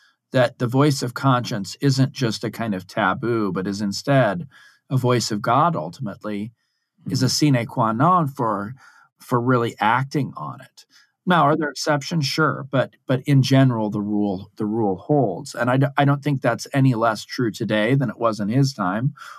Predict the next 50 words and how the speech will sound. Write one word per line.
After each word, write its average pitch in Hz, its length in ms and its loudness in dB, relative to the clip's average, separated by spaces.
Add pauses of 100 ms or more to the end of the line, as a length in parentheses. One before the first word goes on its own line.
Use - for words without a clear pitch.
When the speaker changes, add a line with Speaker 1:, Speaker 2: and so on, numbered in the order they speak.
(120)
Speaker 1:
or 117 140 0
any 123 160 0
less 110 240 -2
true 120 320 0
in 120 120 0
any 127 200 2
other 180 220 2
time. - 380 -16 (520)
Speaker 2:
Yeah, 117 120 0
I 117 100 -4
think 156 220 -2
he's 131 140 2
get-, 120 200 -2
like, 101 280 -6
I 113 60 -6
think 110 180 -2
this 110 160 0
is 101 120 -2
some, 82 160 -10 (480)
m-, 104 80 -4
part 110 200 0
of 95 40 -2
the, 85 180 -6 (120)
the 90 180 -8
takeaway 95 760 -2 (720)
is 180 500 -4 (320)
that 101 420 -4 (480)
if, 156 480 0 (440)
and 156 120 2
then, 151 200 0
and 147 180 2
this 151 240 0
goes 151 200 2
to 139 80 -2
kind 120 140 2
of 98 60 -4
the 101 60 -6
point 107 240 -2
of 101 100 -8
his 95 120 -8
critique 113 340 -4
of 90 100 -6
materialism 90 680 -4 (600)
and 110 200 -4
what 120 240 0
you 104 100 -4
said 101 180 -6
earlier 101 300 0
about 85 380 -4
this, - 260 -16